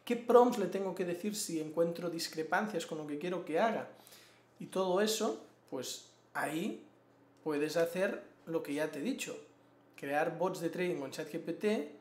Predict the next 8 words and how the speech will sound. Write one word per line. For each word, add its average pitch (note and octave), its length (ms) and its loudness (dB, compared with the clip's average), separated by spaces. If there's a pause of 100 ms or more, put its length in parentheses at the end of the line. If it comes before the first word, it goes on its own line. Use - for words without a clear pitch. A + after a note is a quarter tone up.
(260)
no D#3+ 140 -4
es - 160 -2
tan D3 180 -2
complejo, F3+ 520 0
pero D#3 140 -4
necesitas C#3 960 -4
esos F3+ 320 -4
conocimientos. D#3+ 880 -4